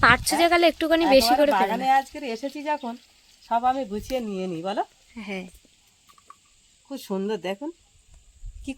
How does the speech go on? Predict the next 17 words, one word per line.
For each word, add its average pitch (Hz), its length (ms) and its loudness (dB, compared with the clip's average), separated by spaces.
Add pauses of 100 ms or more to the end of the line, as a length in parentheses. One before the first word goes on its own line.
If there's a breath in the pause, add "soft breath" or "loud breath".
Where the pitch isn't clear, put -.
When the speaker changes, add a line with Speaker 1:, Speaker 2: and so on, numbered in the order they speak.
Speaker 2:
কচি, 196 260 0 (180)
দেখলে 220 220 2 (100)
কিন্তু 285 260 2
খেতে 208 300 2
ইচ্ছা 233 260 -2
করবে। 190 280 2
আমি 202 180 0
কিন্তু 240 160 -2 (100)
সবগুলো 214 420 -2
এখন 262 140 -4 (140)
পারবো। 160 300 0 (2750)
Speaker 1:
শুধু 254 180 0 (140)
লাউ 226 220 2
হয়েছে 320 240 2 (100)
দেখেছো? 370 300 0 (180)
Speaker 2:
লাউ 196 140 -8 (160)
এখন 254 160 -12